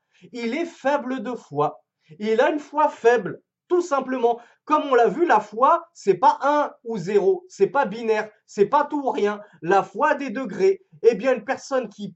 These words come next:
pêche, elle pêche, elle pêche, elle pêche, sa foi va diminuer au fur et à mesure de ses péchés,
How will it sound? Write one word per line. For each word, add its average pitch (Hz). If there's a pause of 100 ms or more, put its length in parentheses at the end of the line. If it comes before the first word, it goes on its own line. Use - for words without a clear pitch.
(120)
pêche, 262 (220)
elle 180
pêche, 226
elle 185
pêche, 196
elle 139
pêche, 254 (200)
sa 240
foi 247
va 185
diminuer 240 (120)
au 202
fur 269
et 226
à 196
mesure 170
de 147
ses 147
péchés, 277